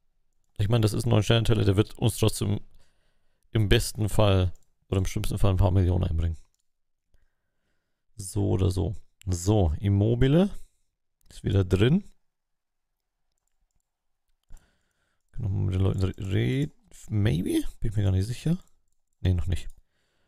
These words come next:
Noch nicht. Oh nein, ich habe nicht Golf gespielt. Schande. Schande auf mein Haupt. Crotone muss abgeschossen werden, ganz klar.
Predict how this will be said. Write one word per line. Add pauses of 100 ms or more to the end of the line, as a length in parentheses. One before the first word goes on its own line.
(440)
Noch
nicht. (120)
Oh
nein,
ich
habe
nicht
Golf
gespielt. (1080)
Schande. (840)
Schande
auf
mein
Haupt.
Crotone
muss
abgeschossen
werden,
ganz
klar.